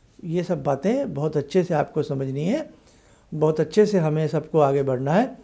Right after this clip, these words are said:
और हम किसी का निरादर नहीं करते, लेकिन कम से कम हम जिस धर्म में उत्पन्न हुए हैं, पैदा हुए हैं, हम अपने धर्म का तो आदर करना हमें आ जाए।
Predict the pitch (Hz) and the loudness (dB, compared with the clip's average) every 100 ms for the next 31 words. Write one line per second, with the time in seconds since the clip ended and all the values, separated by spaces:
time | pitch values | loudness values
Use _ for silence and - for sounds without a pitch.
0 | _ _ _ _ _ - 165 170 202 190 | _ _ _ _ _ -2 0 2 2 0
1 | 185 196 185 160 151 170 226 175 143 135 | -2 2 2 4 4 6 6 4 2 0
2 | 123 208 208 196 277 294 - - _ _ | 0 -2 0 -2 -6 -8 -16 -20 _ _
3 | _ _ 180 175 214 208 226 160 180 233 | _ _ -2 0 0 2 2 2 2 2
4 | 165 220 - 160 156 156 165 170 - - | 0 -2 -2 -2 0 0 -2 -4 -6 -10
5 | 185 - 156 165 151 151 147 151 160 143 | -8 -4 0 0 2 0 0 -2 0 0
6 | 143 170 139 143 135 185 220 - _ _ | 4 2 2 -2 -4 -4 -6 -14 _ _
7 | _ - 180 175 170 165 147 139 143 156 | _ -4 0 0 -2 -6 -4 -4 -4 -4
8 | 151 151 135 143 139 139 139 131 135 131 | -2 0 0 -2 -2 -4 -2 -4 -2 -2
9 | 135 233 | 0 0